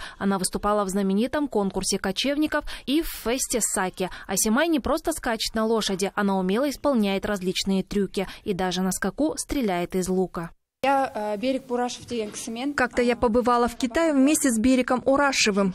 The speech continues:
Speaker 3: в городе под названием Шэньчжань. Там мы выступали в цирке.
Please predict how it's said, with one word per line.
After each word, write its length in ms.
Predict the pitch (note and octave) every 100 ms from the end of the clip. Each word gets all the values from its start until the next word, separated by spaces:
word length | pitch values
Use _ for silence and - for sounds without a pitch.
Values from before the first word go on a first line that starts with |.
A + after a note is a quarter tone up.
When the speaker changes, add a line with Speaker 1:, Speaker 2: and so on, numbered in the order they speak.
| -
Speaker 3:
в 140 | G#3
городе 340 | A3 D#4+ A#3
под 160 | A3+ G#3
названием 540 | G#3+ G3+ A3+ C4+ C#4+ B3+
Шэньчжань. 560 | - C4 G3+ G3 F#3 - -
Там 160 | C#4+
мы 80 | C4
выступали 460 | G#3+ G#3+ A3 A3+ A#3+
в 80 |
цирке. 520 | - - A#3 G#3 G3